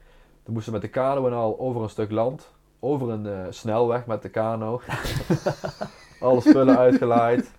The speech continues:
de kano over die weg heen gesjouwd als een gek. En toen kwamen we dus in het, eh, Grevelingenmeer. En het Grevelingenmeer is half brak,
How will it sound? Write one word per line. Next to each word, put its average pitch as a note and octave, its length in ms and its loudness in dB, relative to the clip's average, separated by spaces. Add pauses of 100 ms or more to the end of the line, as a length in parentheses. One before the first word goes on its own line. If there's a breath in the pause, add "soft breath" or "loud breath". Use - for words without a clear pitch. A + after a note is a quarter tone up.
de A2 80 -16
kano A2+ 380 0
over A2+ 220 -2
die A2 80 -6
weg A#2 200 0
heen A2 180 -4
gesjouwd A2+ 500 0
als G#2+ 80 -12
een G2+ 80 -10
gek. A2+ 300 -2 (800 soft breath)
En F#2+ 100 -10
toen C#3 140 -4
kwamen A#2+ 300 2
we A2 60 -4
dus G#2+ 260 -6 (100)
in A2+ 380 -8
het, G2 400 -10
eh, E2+ 100 -14 (400)
Grevelingenmeer. F2+ 840 -6 (420)
En A#2 100 -14
het A#2+ 80 -12
Grevelingenmeer A#2+ 1080 -4
is - 420 -14 (500 soft breath)
half F#2+ 240 -4
brak, E2+ 300 -10